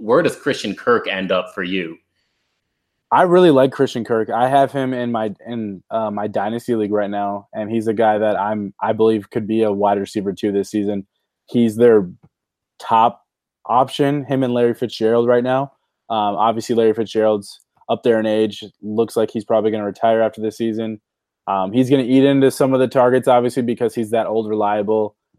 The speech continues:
Speaker 2: uh, slot, big slot receiver that, you know, catches everything. Uh, so you know that a rookie like Kyler Murray is gonna depend heavily on him. Kinda treat him like a tight end in a way, just use that, use him as a safety blanket.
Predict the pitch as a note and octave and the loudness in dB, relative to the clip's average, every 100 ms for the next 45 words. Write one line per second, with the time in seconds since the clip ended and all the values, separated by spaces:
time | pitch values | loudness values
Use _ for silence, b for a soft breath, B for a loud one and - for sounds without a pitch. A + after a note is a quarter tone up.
0 | - G2+ F#2+ - A#2+ A2 G2 G#2+ A#2 G#2 | -6 -2 -2 0 2 2 0 0 2 2
1 | A#2 A2 A2 - A2+ A2 G#2+ G#2 A2+ G#2+ | 2 2 0 -2 -2 0 0 -2 -2 -2
2 | A2+ G#2 G2 G2+ A2+ A#2+ B2 A#2+ B2+ _ | -4 -4 -4 -4 0 0 0 -4 -6 _
3 | _ _ - G#2 G2+ G2+ - A2 G#2+ A2+ | _ _ -6 -2 -2 -4 -4 0 2 4
4 | A2 G#2+ A2 G#2+ A2+ - A2 G#2+ G#2 A2+ | 4 4 0 0 0 0 0 0 0 0
5 | A2 G#2 G#2 G#2+ A2 G#2 G#2 - G#2+ G#2 | 0 0 -2 -2 -2 -2 -4 -4 -4 -6
6 | G2 _ _ - A2+ A2+ A#2+ A#2 B2 B2 | -10 _ _ 0 2 4 2 2 0 -2
7 | C3 - _ _ - D3+ C3+ D3+ C3 D3 | -4 -8 _ _ 0 0 2 2 2 4
8 | C3+ B2 A#2+ - A#2 A#2 B2+ C3 B2+ B2+ | 4 4 2 2 2 2 0 0 2 2
9 | A#2+ A#2 A#2 A2+ A#2+ A#2 A2+ A#2 B2 A2+ | 2 -4 -4 0 0 -2 -6 -6 -4 -6
10 | G#2 G2 A2+ A#2 A#2+ B2 B2 B2+ C3 | -6 -2 -2 0 -2 0 0 2 0